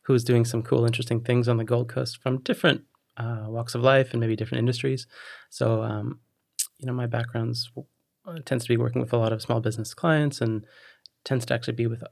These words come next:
book, people that book appointments. So naturally, I feel some, uh, some relation to what you're doing and what you've got to work with. Um, would you say your business is highly geared around appointments and scheduling?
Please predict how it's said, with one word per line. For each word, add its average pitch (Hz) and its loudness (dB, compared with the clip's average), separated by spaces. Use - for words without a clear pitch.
book, 147 -4
people 120 -2
that 117 -2
book 120 -4
appointments. 147 -2
So 117 0
naturally, 131 4
I 117 2
feel 117 0
some, 107 0
uh, 104 -4
some 110 -2
relation 110 0
to 120 -4
what 127 -4
you're 110 -4
doing 117 0
and 107 -4
what 123 -6
you've 117 -8
got - -4
to - -6
work 123 0
with. 143 0
Um, 117 -2
would 135 -2
you 143 0
say 143 0
your 131 2
business 127 -2
is 120 -8
highly 131 0
geared 127 -2
around 131 -2
appointments 143 -2
and 117 0
scheduling? 165 0